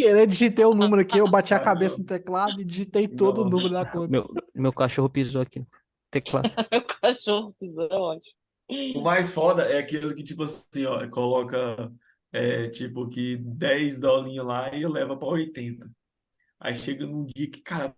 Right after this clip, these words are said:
Speaker 2: tá muito bom, velho, tá muito bom. Aí tá lá, porra, eu fiz cento e dez. Tipo assim, saiu dos oitenta pra cento e dez. Então, no caso, trinta a mais, né? Aí vê um outro falando, já, "Pô, cara, ô, sai de trinta aqui pra cem." Aí,
Speaker 4: Dobrei.
Speaker 2: "Pô,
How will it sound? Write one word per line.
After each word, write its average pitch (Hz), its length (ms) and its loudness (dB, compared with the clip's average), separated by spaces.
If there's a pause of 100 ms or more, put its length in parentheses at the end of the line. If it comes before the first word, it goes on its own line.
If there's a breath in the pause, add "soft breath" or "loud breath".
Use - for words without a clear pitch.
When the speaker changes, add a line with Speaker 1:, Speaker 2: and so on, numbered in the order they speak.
(100)
Speaker 2:
tá 143 120 -10
muito 170 380 -6
bom, 139 500 -4
velho, 120 140 -8
tá 127 60 -8
muito 143 260 -10
bom. 143 80 -8
Aí 143 160 -6
tá 139 140 -6
lá, 147 180 -6
porra, 160 340 -2
eu 160 60 -12
fiz 175 280 -2 (440 soft breath)
cento 262 420 -6
e - 80 -4
dez. 117 340 -6 (360)
Tipo 151 160 -12
assim, 139 200 -6
saiu 139 220 0
dos 139 120 -8
oitenta 156 420 -6
pra 156 140 -8
cento 160 240 -10
e - 20 -12
dez. 127 200 -6
Então, 131 120 -8
no 135 80 -10
caso, 151 280 -4
trinta 135 340 -10
a 117 40 -10
mais, 117 280 -8
né? 120 160 -10 (880 loud breath)
Aí 175 300 4
vê 170 340 2
um 254 200 2
outro 185 380 4
falando, 160 380 0 (100)
já, 175 120 0
"Pô, 190 280 -8
cara, 151 280 -4
ô, 185 180 0
sai 170 300 -2
de 165 100 -6
trinta 190 360 -6
aqui 190 260 -8
pra 202 200 0
cem." 160 560 -4 (520)
Aí, 156 180 -4
Speaker 4:
Dobrei. 170 520 -6
Speaker 2:
"Pô, 180 100 -8